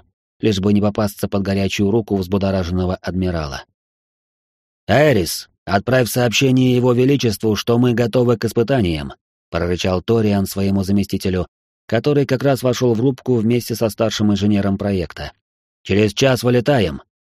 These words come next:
Айрин Орланс уставился на Ториана с толикой удивления и растерянности.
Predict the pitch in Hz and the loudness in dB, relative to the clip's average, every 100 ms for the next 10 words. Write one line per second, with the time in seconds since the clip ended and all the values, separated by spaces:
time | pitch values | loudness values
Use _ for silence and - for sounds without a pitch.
0 | _ _ _ _ _ - 143 139 139 123 | _ _ _ _ _ -2 0 2 2 0
1 | 113 117 117 143 131 - 120 - 123 120 | 0 0 2 0 -2 -4 -8 -4 0 2
2 | 113 113 113 104 127 120 113 110 107 98 | 0 0 -2 0 0 2 2 2 0 -2
3 | 95 101 98 98 90 98 98 110 104 104 | -2 -2 0 0 0 0 0 0 2 0
4 | 101 98 101 - 82 76 71 - 64 | 0 -2 -2 -4 -6 -6 -10 -12 -14